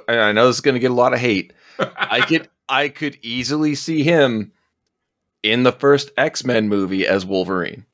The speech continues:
Speaker 2: Yeah. Yeah, I could see it. I don't see that you would get hate for that. Um,
Speaker 1: Oh, Hugh Jackman fanboys out there. Jesus.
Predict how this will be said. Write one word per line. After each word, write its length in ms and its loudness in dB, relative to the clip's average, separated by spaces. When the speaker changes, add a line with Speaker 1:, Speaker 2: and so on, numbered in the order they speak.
Speaker 2:
Yeah. 300 -4
Yeah, 180 -2
I 160 0
could 180 0
see 240 0
it. 240 0
I 100 0
don't 160 0
see 120 -6
that 440 -2
you 140 -8
would 100 -6
get 200 0
hate 260 -2
for 140 -8
that. 400 -8
Um, 600 0
Speaker 1:
Oh, 180 2
Hugh 400 -8
Jackman 420 -4
fanboys 560 -4
out 120 -10
there. 260 -6
Jesus. 500 -10